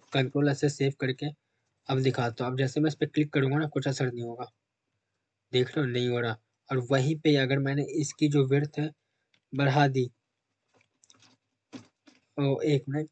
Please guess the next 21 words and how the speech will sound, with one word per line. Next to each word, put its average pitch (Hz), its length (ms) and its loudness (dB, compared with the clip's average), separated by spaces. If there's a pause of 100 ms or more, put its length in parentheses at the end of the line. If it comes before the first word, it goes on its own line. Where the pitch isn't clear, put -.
(320)
कंट्रोल, 135 500 -4 (1400)
ठीक 139 180 4
है, 151 140 0 (1900)
और 143 320 0 (400)
कहाँ 143 200 -4
गया, 143 260 -2 (200)
ये 135 200 4
रहा। 131 220 -2 (1040)
ठीक 147 180 4
है, 160 80 2
अब 151 200 2
जैसे 135 300 4
ही 143 60 4
मैंने 147 200 4
इसे 147 180 2
save 135 240 2
करके 135 240 -2
अब 135 80 -2
मैं 135 160 -4
दिखाता 127 400 -4
हूँ, 127 120 -4